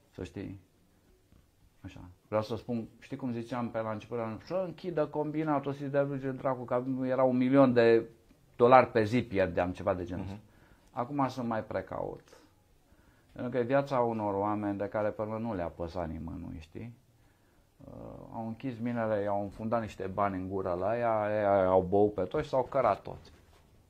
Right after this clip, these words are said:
Speaker 1: Băi, deci dacă tu nu crezi niște alternative, cum poți să uiți de niște orașe care nu mai au nimic? Cum, știi? N-ai făcut o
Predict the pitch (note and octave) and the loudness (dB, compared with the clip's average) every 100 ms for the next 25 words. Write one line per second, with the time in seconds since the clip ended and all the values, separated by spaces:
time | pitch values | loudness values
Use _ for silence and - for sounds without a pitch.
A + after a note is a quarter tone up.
0 | _ _ _ - A2+ A#2+ F#2 - F2 F#2 | _ _ _ -10 -6 -4 -6 -6 -6 -8
1 | F#2 A2 A2+ G2+ F#2 - G#2 G#2+ - A#2+ | -10 -6 -6 -6 -12 -12 -10 -10 -4 -2
2 | B2 A2+ A#2 A2 G#2+ G#2+ G2+ F#2+ F#2+ - | -2 -4 -4 -4 -4 -8 -8 -8 -10 -16
3 | - - G3 G3+ - A#2+ C3+ A#2 A2 G#2 | -18 -18 -12 -10 -4 -2 -2 -2 -6 -6
4 | A2 G#2 A#2+ G#2+ - F2+ G#2+ B2 C#3 G#2+ | -2 2 2 2 0 -4 -2 0 0 0
5 | F2+ F#2 F#2+ D#2+ D#2 _ _ - G#3 - | -2 -4 -8 -12 -18 _ _ -18 -16 -10
6 | G3 A#2 G#2+ - A2 D3+ - - - - | -8 -10 -12 -12 -10 -10 -12 -20 -20 -20
7 | - _ _ _ _ G2+ C3 D#3+ E3 E3+ | -20 _ _ _ _ -10 -6 -6 -8 -6
8 | - | -4